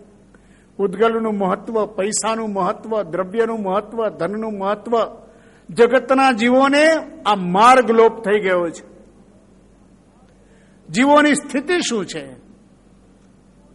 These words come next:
જગતમાં જીવો છે એની અંદર કહ્યું છે કે ઓહો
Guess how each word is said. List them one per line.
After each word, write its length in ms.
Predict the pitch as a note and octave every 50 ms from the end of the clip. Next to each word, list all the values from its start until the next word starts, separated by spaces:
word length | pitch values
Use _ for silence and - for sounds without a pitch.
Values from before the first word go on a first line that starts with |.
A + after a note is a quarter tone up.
| _ -
જગતમાં 540 | C#3+ G3 G#3 G#3+ G#3 G#3 G#3 F#3 F#3 F3 E3
જીવો 360 | C#3 B2+ D#3 E3 F#3 G3+ G#3
છે 180 | G3 G3+ G#3 F#3
એની 320 | F3 D3 D#3 D#3+ F3+ F3+
અંદર 240 | E3+ E3 D#3+ D3+ C#3+
કહ્યું 340 | - - C#3 C#3 E3 F#3+ F3
છે 120 | - -
કે 120 | D3 - C3+
ઓહો 760 | C3 D#3+ F#3+ G#3 F3+ - A#2+ A2 G2+ G#2 G#2+ G#2 - -